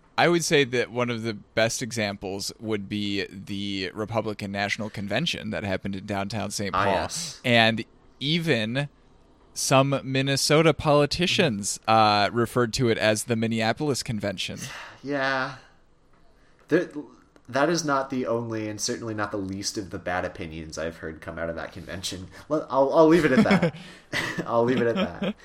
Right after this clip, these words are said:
Speaker 1: I remember hearing a lot of stories about Saint Paul Public Schools' busing system, uh, struggling to cope with
Speaker 2: I'm
Speaker 1: that.
Speaker 2: sure.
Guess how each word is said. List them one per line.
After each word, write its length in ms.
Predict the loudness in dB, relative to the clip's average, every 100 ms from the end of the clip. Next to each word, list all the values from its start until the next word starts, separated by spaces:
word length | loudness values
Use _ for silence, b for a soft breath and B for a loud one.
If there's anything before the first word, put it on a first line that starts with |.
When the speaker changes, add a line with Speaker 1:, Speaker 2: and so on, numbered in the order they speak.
| b b b b b b _ _ _ B B B B
Speaker 1:
I 80 | 6
remember 400 | 8 6 4 2
hearing 280 | 2 0 0
a 40 |
lot 180 | 4 4
of 80 | 2
stories 400 | 0 0 0 -2
about 260 | 0 0
Saint 200 | 2 -2
Paul 140 | 0 0
Public 340 | 0 -2 -2
Schools' 400 | -4 0 2 0
busing 400 | 2 2 2 -4
system, 460 | -6 -6 -6 -8 -8
uh, 160 | -4 -4
struggling 520 | 0 4 4 2 -2
to 100 | -4
cope 320 | 0 2 2
with 160 | -2 -4
Speaker 2:
I'm 80 | -2
Speaker 1:
that. 160 | -2
Speaker 2:
sure. 500 | 0 -2 -2 -6 -10